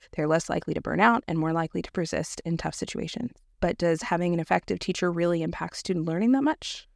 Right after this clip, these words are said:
Drum roll, yes, it does. The impact of having a good teacher is cumulative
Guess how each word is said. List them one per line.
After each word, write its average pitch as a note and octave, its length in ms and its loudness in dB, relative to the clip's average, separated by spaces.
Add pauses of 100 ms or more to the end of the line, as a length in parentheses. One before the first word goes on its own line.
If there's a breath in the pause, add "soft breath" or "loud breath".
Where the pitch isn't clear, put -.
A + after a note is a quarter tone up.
Drum B3 240 6
roll, A#3+ 760 4
yes, G3+ 360 2
it F3+ 80 2
does. - 280 -6 (680)
The A3 120 6
impact A3 480 0
of G3 100 0
having G3+ 320 2
a F3+ 60 2
good F#3+ 180 0
teacher G#3+ 320 2
is - 220 -2
cumulative A#3 640 2